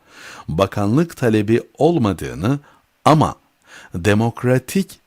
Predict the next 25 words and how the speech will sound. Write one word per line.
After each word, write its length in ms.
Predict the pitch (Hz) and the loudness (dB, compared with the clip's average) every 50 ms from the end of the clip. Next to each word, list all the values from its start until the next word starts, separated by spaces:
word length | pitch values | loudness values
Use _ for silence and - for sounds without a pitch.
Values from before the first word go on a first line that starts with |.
| _ _ _ | _ _ _
taleplerinin 800 | - 123 110 110 104 101 - 104 104 98 98 98 113 131 143 143 - _ _ _ _ | -2 0 2 2 2 2 0 0 0 2 2 2 0 0 -2 -4 -8 _ _ _ _
tartışılmasını 880 | - 104 95 87 - - 87 - - 85 82 85 85 85 - 90 78 67 | -2 0 0 0 0 -4 -6 -6 -4 -4 -2 -2 -2 -4 -4 -6 -6 -8
istiyor. 500 | 60 - - - - 65 - - - - _ _ _ _ - - - - - - | -8 -10 -10 -8 -10 -12 -12 -14 -18 -20 _ _ _ _ -20 -20 -20 -20 -8 -2
Peki 440 | - 220 214 - - 202 208 - - - _ _ _ _ _ | 0 0 0 0 0 -2 -2 -2 -4 -14 _ _ _ _ _
P 140 | - - 196 | 0 0 2
K 140 | 190 202 196 | 2 2 2
K 200 | 190 220 202 180 | 2 2 2 2
H 140 | 170 160 156 | 2 2 2
D 120 | 156 151 | 0 0
P'nin 260 | - 151 143 147 151 | 0 0 0 0 0
sözde 400 | 143 - 143 139 139 127 147 143 | 0 -2 -2 -2 0 0 0 0
demokratik 580 | 131 123 120 120 113 - 127 123 117 143 135 - | 0 0 -2 -2 -2 -2 -2 -2 -2 -4 -4 -2
talepleri 580 | - 113 104 104 101 - 107 101 107 131 135 - - _ - | 0 0 2 0 0 0 -2 0 0 0 -2 -2 -6 _ -2
nelerden 540 | 113 123 127 127 127 123 120 110 110 98 80 | 2 2 4 4 4 2 2 4 2 2 2
oluşuyor? 580 | 67 67 69 69 - - 82 71 57 - - _ _ _ _ _ _ _ _ - | -2 -8 -10 -8 -8 -6 -6 -8 -10 -12 -16 _ _ _ _ _ _ _ _ -2
Onu 240 | - 117 135 165 170 | 0 2 2 2 2
da 140 | 175 180 175 | 2 2 0
yirmi 400 | 156 104 85 90 90 92 95 95 | 0 -2 -2 -4 -2 -2 0 0
yedi 200 | 95 95 101 131 | 0 -2 -2 -2
Eylül 360 | 143 123 107 107 107 117 117 | -4 -2 -2 -2 -2 -2 -4
iki 220 | 117 110 - 120 110 | -6 -6 -6 -4 -2
bin 80 | 104 | -2
yirmi 400 | 98 95 92 95 90 90 90 85 | -2 -2 -2 -2 -2 -2 -4 -2
bir 120 | 92 131 139 | -4 -4 -6
tarihli 640 | - - 123 113 107 110 110 101 104 113 123 123 | -4 -4 -4 -4 -2 -2 -4 -4 -2 -2 -2 -2